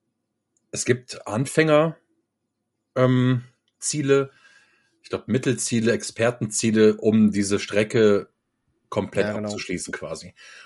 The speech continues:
Speaker 1: Und also bei den Expertenzielen, da müsste ich jetzt schon ein bisschen reingrinden.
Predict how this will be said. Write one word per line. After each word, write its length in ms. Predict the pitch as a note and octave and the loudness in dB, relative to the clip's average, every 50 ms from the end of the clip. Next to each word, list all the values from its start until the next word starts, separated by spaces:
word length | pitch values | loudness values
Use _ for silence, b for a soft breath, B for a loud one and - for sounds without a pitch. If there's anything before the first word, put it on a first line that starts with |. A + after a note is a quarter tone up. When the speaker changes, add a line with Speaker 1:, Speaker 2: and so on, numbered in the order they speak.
| B B B | B B B
Speaker 1:
Und 420 | - A2 G#2+ G#2+ G#2 G#2 - - _ _ _ _ _ _ _ _ _ _ _ _ _ _ _ _ _ _ - - - | 4 6 6 6 6 4 0 -6 _ _ _ _ _ _ _ _ _ _ _ _ _ _ _ _ _ _ -16 -8 -4
also 140 | G#2 G2+ F#2+ | -2 0 4
bei 80 | G#2+ | 4
den 100 | G#2+ A2 | 4 4
Expertenzielen, 1160 | G#2 - - - - A2+ A2+ A2+ - A#2 G#2+ - - A#2 A#2 A2+ A2+ G#2+ G#2+ G#2 G#2 - - - | 2 -2 -6 -4 0 2 2 2 0 -4 -6 -4 0 2 4 4 6 6 6 4 4 0 -6 -10
da 360 | - F#2+ F#2+ G2+ G2+ - - G2+ G2+ G2+ - - | -8 -6 -6 -6 -6 -8 -10 -14 -16 -16 -12 -6
müsste 440 | G2+ G#2+ A#2+ G#2+ - - - E3+ E3+ | -2 0 0 0 0 -2 -2 0 0
ich 180 | B2 A#2 - | 0 0 -2
jetzt 160 | C3 A2+ - - | -4 -4 -4 -4
schon 180 | - A2 A2 | -4 -4 -4
ein 180 | - G#2+ G2+ G2+ | -2 -4 -4 -2
bisschen 300 | G2 A2+ - - A2 F2+ | -2 -4 -4 -4 -4 -4
reingrinden. 1160 | F2 F2+ G#2 A#2+ C3 C3+ - - _ - A#2 G2+ F#2+ G#2+ A#2+ C3 C#3+ C3 - C3 D#3 F#3+ F#3 | -2 -2 -2 -2 -4 -6 -8 -12 _ -10 -6 -2 -2 -2 -2 -2 -6 -8 -8 -10 -12 -12 -14